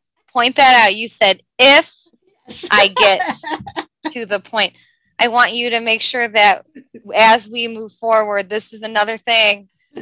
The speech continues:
Speaker 1: Katie.
Speaker 2: Yes. <laughs>
Speaker 1: When I get, when I get to the point where I'm selling my furniture, I want, that's all.
Speaker 2: Okay. Valid,
Speaker 1: Wanna just
Speaker 2: valid point.
Speaker 1: Okay.
Speaker 2: <laughs>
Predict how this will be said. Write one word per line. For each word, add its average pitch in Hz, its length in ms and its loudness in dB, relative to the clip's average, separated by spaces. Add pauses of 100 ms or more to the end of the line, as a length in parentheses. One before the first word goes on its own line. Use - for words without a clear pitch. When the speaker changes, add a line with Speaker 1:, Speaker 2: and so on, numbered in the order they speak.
(480)
Speaker 1:
Katie. 254 400 2 (360)
Speaker 2:
Yes. 240 340 -6
<laughs> - 320 -10
Speaker 1:
When 370 260 4
I 311 200 6
get, 277 300 0
when 302 320 2
I 370 200 2
get 254 240 -2
to 254 100 -14
the 220 140 -10
point 226 400 -6
where 202 160 -2
I'm 196 340 -4
selling 202 500 -4
my 185 220 -18
furniture, 208 800 -2
I 196 120 2
want, 185 520 -10 (1900)
that's 220 160 -6
all. 220 100 -2
Speaker 2:
Okay. 208 180 -12 (220)
Valid, 240 280 -4
Speaker 1:
Wanna 190 80 -12
just 202 180 -16
Speaker 2:
valid 269 440 -6
point. 226 300 -12 (280)
Speaker 1:
Okay. 185 280 -4 (180)
Speaker 2:
<laughs> 311 140 -8